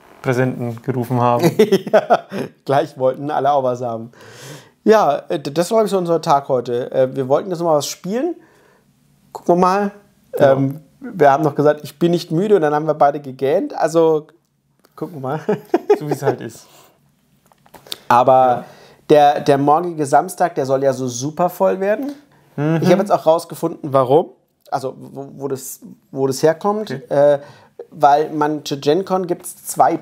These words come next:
Speaker 2: Passarten, die man kaufen kann. Man kann entweder den
Speaker 1: Ach so.
Speaker 2: Four-Day-Pass oder den One-Day-Pass kaufen.
Speaker 1: Mhm.
Speaker 2: Und wenn man den Four-Day-Pass, klar ist man an jedem Tag da, ne? Und dann ist auch am
Speaker 1: Und
Speaker 2: Donnerstag
Speaker 1: wahrscheinlich auch
Speaker 2: schon.
Speaker 1: am Donnerstag, weil da gr-,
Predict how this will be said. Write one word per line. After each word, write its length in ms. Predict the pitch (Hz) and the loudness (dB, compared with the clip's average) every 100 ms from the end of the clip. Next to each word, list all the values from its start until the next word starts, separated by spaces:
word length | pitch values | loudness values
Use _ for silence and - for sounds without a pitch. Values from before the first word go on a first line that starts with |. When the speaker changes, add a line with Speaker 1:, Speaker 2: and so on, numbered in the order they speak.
| - | -10
Speaker 2:
Passarten, 760 | - 196 190 - - 123 - 135 | -6 -4 -4 -4 0 0 0 -6
die 100 | 131 | -6
man 200 | 127 131 | -6 -8
kaufen 320 | 135 127 127 | -10 -8 -8
kann. 220 | - 123 | -6 -6
Man 120 | 120 120 | -4 -4
kann 120 | - | -4
entweder 300 | 147 180 156 | -2 -2 2
den 140 | 123 | 0
Speaker 1:
Ach 40 | 117 | 0
so. 160 | - | -2
Speaker 2:
Four-Day-Pass 1000 | 135 135 160 180 165 180 196 226 - - _ - - - | 2 4 4 2 0 2 4 4 0 -10 _ -20 -18 -2
oder 240 | 170 185 | 0 2
den 240 | 180 185 185 _ | 0 -2 -6 _
One-Day-Pass 1300 | 135 127 139 165 170 135 120 - 113 90 - - - _ | -8 0 2 2 0 -2 -4 -2 -2 0 -4 -14 -20 _
kaufen. 380 | - 120 120 127 | -6 -6 -4 -6
Speaker 1:
Mhm. 100 | 135 - - - - - | -8 -12 -20 -20 -14 -2
Speaker 2:
Und 140 | 143 | 2
wenn 100 | 143 | 2
man 120 | 131 | 2
den 100 | 120 | 0
Four-Day-Pass, 600 | 113 185 202 190 180 180 | 2 2 4 2 0 0
klar 180 | - 156 | 0 0
ist 80 | 135 | 0
man 160 | 127 127 | -6 -8
an 60 | |
jedem 180 | 139 160 | -10 -6
Tag 220 | 185 180 | -6 0
da, 300 | 208 208 247 - - | 2 2 0 -10 -12
ne? 260 | 143 185 208 | -8 -8 -10
Und 120 | - 131 | -10 -8
dann 240 | 123 135 | -8 -10
ist 240 | 139 - - | -14 -8 -6
auch 180 | 117 | -6
am 80 | 120 | -2
Speaker 1:
Und 80 | 117 | 0
Speaker 2:
Donnerstag 180 | 139 165 | 0 2
Speaker 1:
wahrscheinlich 200 | 139 143 | 0 0
auch 40 | 139 | -2
Speaker 2:
schon. 80 | 135 | -2
Speaker 1:
am 80 | |
Donnerstag, 540 | 139 143 147 - 143 127 | -2 -2 -4 -2 -2 0
weil 140 | 127 | 0
da 120 | 127 | 0
gr-, 280 | 120 - 135 | -2 -8 -14